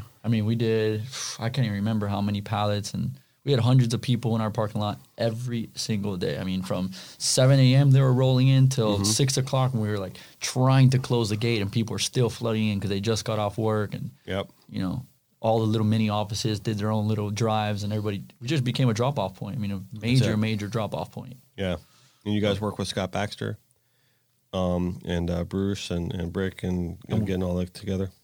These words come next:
Speaker 1: Yeah, Eddie was working with a lot of those guys, and then at the end, we were able to make a great partnership with Mega Yacht Global, and that's where we were able to take most of our pallets of goods, and they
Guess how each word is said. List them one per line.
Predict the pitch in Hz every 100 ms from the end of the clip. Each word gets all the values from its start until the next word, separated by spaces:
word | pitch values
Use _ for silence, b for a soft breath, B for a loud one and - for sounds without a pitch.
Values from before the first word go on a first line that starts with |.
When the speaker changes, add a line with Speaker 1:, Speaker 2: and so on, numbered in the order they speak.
| -
Speaker 1:
Yeah, | 113
Eddie | 92 127 180
was | 156
working | 143 135 131
with | 123
a |
lot | 123
of | 120
those | 123 110
guys, | 120 117 107
and | -
then | 107 104 92 -
at | 92
the | 110 113
end, | - 135 131 107
we | 107
were | 107
able | 110 110
to |
make | 107 107 104
a |
great | 98 110 120 131
partnership | 120 98 107 - 107 95
with | 95 101
Mega | 104 110 110
Yacht | 107 101 -
Global, | 110 110 101 95 -
and | 104 104
that's | 110 -
where | 120
we | 110
were | 107
able | 107 101 98
to | 95
take | - 104 98
most | 101 107 113 120 -
of | 110
our | 104 98
pallets | 117 110 104 95 -
of | 95
goods, | 123 123 120 -
and | 101 98
they | 113 117 110